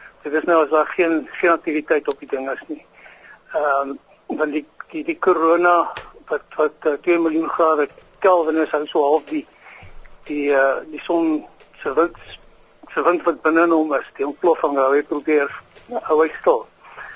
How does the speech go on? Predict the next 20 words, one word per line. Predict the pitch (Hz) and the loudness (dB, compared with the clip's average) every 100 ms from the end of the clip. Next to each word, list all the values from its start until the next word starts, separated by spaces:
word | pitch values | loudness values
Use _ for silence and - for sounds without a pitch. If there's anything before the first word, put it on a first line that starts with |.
| - - - _ | -20 -20 -20 _
En | 151 151 151 | -2 0 0
nou | 151 | 0
die | 160 | 2
oomblik | 196 214 | 2 2
as | 208 | 4
daar | 185 170 | 4 2
'n | - - - | 0 -6 -2
gaatjie | - 190 190 175 | 2 2 0 -4
in | 175 | -2
die | 165 | 0
korona | 160 165 | 2 2
oop | 175 165 - | 2 0 -2
gaan, | 156 147 | -6 -4
gaan | - 156 | -2 -2
hy, | 143 151 - - _ _ _ _ | -2 -4 -12 -20 _ _ _ _
dan | - 147 139 151 | -4 -4 -4 -8
gaan | - 156 | -6 -2
hy | 156 | -2
vinniger. | 151 160 160 147 160 - - - - - - | -2 0 0 -2 -6 -8 -18 -20 -20 -18 -8
En, | 151 | -8